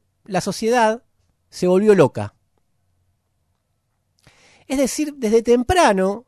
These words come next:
se comenzó a montar una operación político-ideológica para demonizar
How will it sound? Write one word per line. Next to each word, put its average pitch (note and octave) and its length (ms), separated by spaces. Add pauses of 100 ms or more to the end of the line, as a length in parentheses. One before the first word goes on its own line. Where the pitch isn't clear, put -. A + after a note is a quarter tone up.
se - 200
comenzó F#3 420
a A#3+ 40
montar A3+ 480
una G#3 240
operación F#3 560
político-ideológica G3+ 1400
para F3+ 360 (280)
demonizar G#3 960